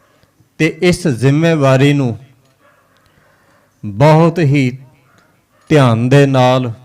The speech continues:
ਨਿਭਾਉਣਾ ਹੈ।" ਤੇ ਸੱਚਮੁੱਚ ਜੋ ਜ਼ਿੰਮੇਵਾਰੀ ਗੁਰੂ ਗੋਬਿੰਦ ਸਿੰਘ ਮਹਾਰਾਜ ਜੀ ਨੇ ਨਿਭਾਈ, ਐਸੀ ਜ਼ਿੰਮੇਵਾਰੀ ਕੋਈ ਹੋਰ ਨਹੀਂ ਨਿਭਾ ਸਕਦਾ।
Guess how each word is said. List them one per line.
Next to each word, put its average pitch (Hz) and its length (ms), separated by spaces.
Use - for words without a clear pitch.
ਨਿਭਾਉਣਾ 123 540
ਹੈ।" 101 120
ਤੇ 113 80
ਸੱਚਮੁੱਚ 165 800
ਜੋ 165 240
ਜ਼ਿੰਮੇਵਾਰੀ 143 720
ਗੁਰੂ 131 260
ਗੋਬਿੰਦ 139 400
ਸਿੰਘ 165 220
ਮਹਾਰਾਜ 135 440
ਜੀ 131 100
ਨੇ 135 120
ਨਿਭਾਈ, 123 760
ਐਸੀ 147 340
ਜ਼ਿੰਮੇਵਾਰੀ 143 720
ਕੋਈ 143 200
ਹੋਰ 127 520
ਨਹੀਂ 143 200
ਨਿਭਾ 127 400
ਸਕਦਾ। 110 540